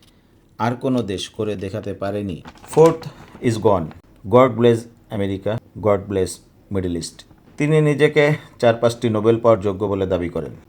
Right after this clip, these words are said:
পাকিস্তানের সেনাপ্রধান স্কাই নিউজকে বলেন, "It will nominate Donald Trump for Nobel Peace Prize।"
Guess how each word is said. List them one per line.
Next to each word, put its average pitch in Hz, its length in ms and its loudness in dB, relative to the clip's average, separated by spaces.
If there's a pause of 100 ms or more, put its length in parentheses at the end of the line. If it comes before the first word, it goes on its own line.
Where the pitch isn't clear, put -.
পাকিস্তানের 139 480 0
সেনাপ্রধান 135 640 0 (560)
স্কাই 131 260 0
নিউজকে 123 360 0
বলেন, 98 380 0
"It 143 320 -4
will 113 500 2
nominate 117 680 0
Donald 110 240 2 (120)
Trump 92 240 0 (260)
for 98 180 2 (100)
Nobel 98 300 0
Peace 123 340 -6 (100)
Prize।" 82 220 -4